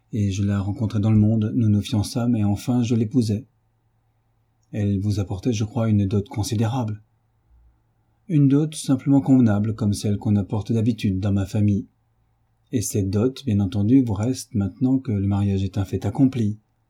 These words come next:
Je dois vous avouer que je n'en sais trop rien et que je ne l'ai pas demandé.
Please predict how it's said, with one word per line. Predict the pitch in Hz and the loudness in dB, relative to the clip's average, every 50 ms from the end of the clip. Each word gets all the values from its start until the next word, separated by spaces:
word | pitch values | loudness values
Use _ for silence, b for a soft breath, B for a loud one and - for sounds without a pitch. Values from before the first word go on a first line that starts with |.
| _ _ _ _ _ _ _ _ _ _ _ _ _ _ _ _ | _ _ _ _ _ _ _ _ _ _ _ _ _ _ _ _
Je | 208 - 120 | -10 -6 -4
dois | 113 104 107 131 120 | -2 0 0 0 0
vous | 117 110 110 | 0 0 0
avouer | 107 98 110 120 131 | 0 2 2 2 0
que | 131 - 107 98 | 0 -2 -4 -4
je | 95 101 | -2 0
n'en | 107 101 | 0 -2
sais | 95 - - | 0 -2 -6
trop | 104 - 107 101 | -6 -4 -4 -4
rien | 95 98 95 98 135 - - | -2 -2 -2 -2 -2 -4 -6
et | 202 135 107 | -8 -8 -6
que | - 120 107 | -4 -4 -4
je | 101 110 | 0 0
ne | 107 104 101 101 104 | 2 4 4 4 4
l'ai | 107 | 2
pas | 104 135 135 123 | 2 2 2 2
demandé. | 120 113 107 101 92 98 92 92 | 4 4 4 2 2 0 -2 -4